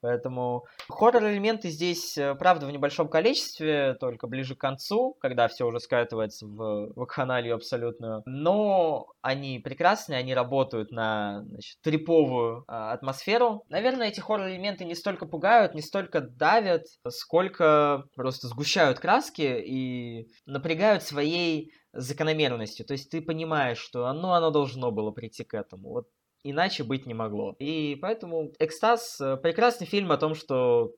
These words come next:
внутри каждого человека есть какой-то сгусток темной материи, темной энергии, которую он сдерживает.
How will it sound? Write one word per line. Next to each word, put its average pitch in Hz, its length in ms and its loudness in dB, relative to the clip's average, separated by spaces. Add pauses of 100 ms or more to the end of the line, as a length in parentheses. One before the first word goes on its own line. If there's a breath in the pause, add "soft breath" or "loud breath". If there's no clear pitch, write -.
(140)
внутри 151 260 0
каждого 123 1120 4
человека 135 840 0
есть 170 220 2
какой-то 143 280 -2
сгусток 147 500 -4
темной 143 280 2
материи, 143 480 2
темной 139 360 0
энергии, 175 360 4
которую 131 380 2
он 131 80 -4
сдерживает. 120 680 2